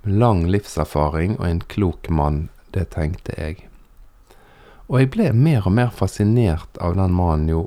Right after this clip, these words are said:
flere timer jeg fikk tilbringe sammen med han da. Han forsto nok at jeg kjørte en lang omvei, men han var en høflig fyr, så han, eh,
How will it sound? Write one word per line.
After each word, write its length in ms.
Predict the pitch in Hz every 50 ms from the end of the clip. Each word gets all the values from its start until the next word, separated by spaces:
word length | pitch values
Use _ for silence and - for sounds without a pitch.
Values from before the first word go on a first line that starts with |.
| - - - - - -
flere 320 | - - - 113 101 87 85 -
timer 460 | - - 85 87 92 95 90 87 80 76
jeg 100 | - - 80
fikk 220 | 82 - - - - - - - - - - - - - -
tilbringe 480 | - 90 82 78 - 80 76 76 73
sammen 480 | - - - 87 82 78 73 71 71 73
med 160 | 76 71 69
han 160 | 67 67 87
da. 80 | 95 - - - - _ _ - - - - - - - - -
Han 100 | - -
forsto 360 | - 98 - - - 110 101 87
nok 160 | 80 76 -
at 140 | 64 67 -
jeg 140 | 80 82 -
kjørte 240 | 73 80 85 - 117
en 100 | 107 101
lang 220 | 101 95 87 82 80
omvei, 360 | 80 90 95 90 85 95 110 113
men 140 | 104 95 92
han 100 | 90 92
var 140 | 90 82 76
en 80 | 78 76
høflig 560 | 80 - - - - 90 82 76 76 76 73 -
fyr, 320 | - 117 123 123 120 - -
så 220 | - - 82 85 87
han, 300 | 85 85 85 82 82 82
eh, 280 | 80 80 80 80 82